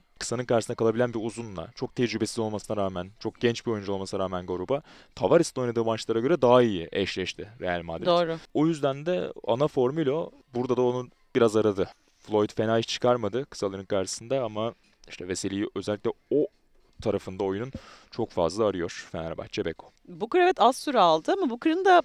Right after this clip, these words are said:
Speaker 2: hücumda getirdiği bir hareketlilik oluyor pota altında. Yani
Speaker 1: Hı.
Speaker 2: biraz geriye çekiliyor, bir tane üçlük attı. Hani o da oradan, e,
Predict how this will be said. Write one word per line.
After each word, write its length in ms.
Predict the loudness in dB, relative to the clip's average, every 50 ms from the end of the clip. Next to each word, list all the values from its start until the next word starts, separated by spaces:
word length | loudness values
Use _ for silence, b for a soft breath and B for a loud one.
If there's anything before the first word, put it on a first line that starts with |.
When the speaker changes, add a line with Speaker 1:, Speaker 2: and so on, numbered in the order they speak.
| 2 _ -6
Speaker 2:
hücumda 400 | -6 -6 -4 -2 -2 0 0 2
getirdiği 520 | 2 0 0 0 -4 -2 0 -2 0 2
bir 200 | 2 2 2 2 0 -4 _ _ _ _
hareketlilik 640 | -2 2 2 2 2 2 -2 -2 -2 -8 -6 -2 -2
oluyor 220 | -2 0 -2 -4
pota 280 | -4 -6 -10 -2 0 2
altında. 380 | 2 2 0 -4 -8 -4 -2 0
Yani 200 | 0 0 -2 0
Speaker 1:
Hı. 40 |
Speaker 2:
biraz 200 | 0 0 0 0
geriye 220 | 0 0 0 0 -2
çekiliyor, 420 | -4 -6 -8 -8 -6 -4 -4 -4
bir 60 | -4
tane 200 | -2 -4 -4 -4
üçlük 340 | -4 -8 -10 -10 -10 -2 0
attı. 460 | 0 0 0 _ -4 0 0 0 0 B B B B B B B B
Hani 160 | -6 -4 -2
o 140 | -2 2 4
da 160 | 4 6 6
oradan, 480 | 6 4 6 6 6 4 4 2 -4 -12 -18 -18 -16 -14
e, 420 | -12 -10 -6 -6 -4 -4 -4 -4